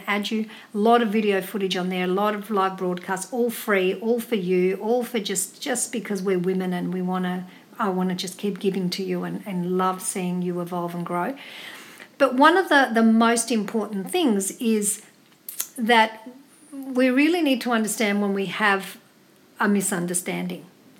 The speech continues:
And the world is very good at helping us to misunderstand everything, <laughs> in fact. And, uh, one of the things is that we're constantly told to change our mindsets.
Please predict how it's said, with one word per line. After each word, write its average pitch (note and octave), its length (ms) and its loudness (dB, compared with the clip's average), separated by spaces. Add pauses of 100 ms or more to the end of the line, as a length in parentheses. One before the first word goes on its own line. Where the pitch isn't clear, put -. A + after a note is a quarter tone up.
(360)
And C4+ 240 4
the C#4 40 6
world E4+ 240 2
is A#3+ 120 0
very B3+ 200 6
good A3 200 0
at G3+ 160 -2
helping F#3+ 400 -6
us F#3 160 -6
to A3+ 80 -2
misunderstand F#3+ 640 -4
everything, F#3+ 500 0 (260)
<laughs> - 280 -20
in A3 160 2
fact. F#3+ 400 -4 (760)
And, B3 280 6
uh, A#3+ 140 8
one C4+ 200 4
of F#4 100 -2
the D#4 80 -2
things A3+ 320 0
is G3 180 -2
that G#3 200 0
we're G3+ 180 0
constantly A#3+ 600 -2
told F#3+ 260 -6
to F#3 60 -12
change F#3 320 -4
our F3+ 120 -4
mindsets. F3+ 640 -6